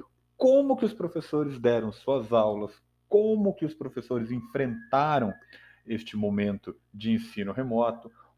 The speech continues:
como que os professores, eh, avaliaram os seus estudantes neste período de pandemia, se foi uma avaliação um pouco mais humanizada, se foi uma avaliação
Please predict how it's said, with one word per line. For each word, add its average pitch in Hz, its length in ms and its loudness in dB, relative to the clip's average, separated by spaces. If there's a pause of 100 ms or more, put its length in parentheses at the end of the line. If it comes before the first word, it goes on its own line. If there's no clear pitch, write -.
(260)
como 190 760 6
que 123 100 -4
os 120 100 -2
professores, 117 840 -2 (380)
eh, 113 300 2
avaliaram 123 880 4
os 123 180 -6
seus 107 260 -8
estudantes 127 880 -6
neste 113 360 -6
período 101 460 -6 (200)
de 104 180 -16
pandemia, 127 840 -2
se - 300 -8 (140)
foi 113 140 0
uma 107 140 2
avaliação 104 560 -2
um 101 40 -10
pouco 101 320 -8
mais 98 300 -6
humanizada, 104 800 -4
se - 100 -20
foi 107 140 -4
uma 101 120 -4
avaliação 104 560 -4